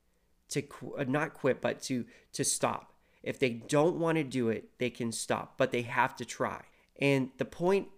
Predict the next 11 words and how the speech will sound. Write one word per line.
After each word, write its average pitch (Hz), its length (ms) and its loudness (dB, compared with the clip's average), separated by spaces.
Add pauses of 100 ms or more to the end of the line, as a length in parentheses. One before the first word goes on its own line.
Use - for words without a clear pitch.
(160)
of 143 220 -4
all 127 200 4
this 117 280 0
is 117 200 -6
that 127 200 0
I 135 80 0
want 139 440 0
them 131 160 -2
to 123 120 -12
do 113 460 -4
something. 104 760 -4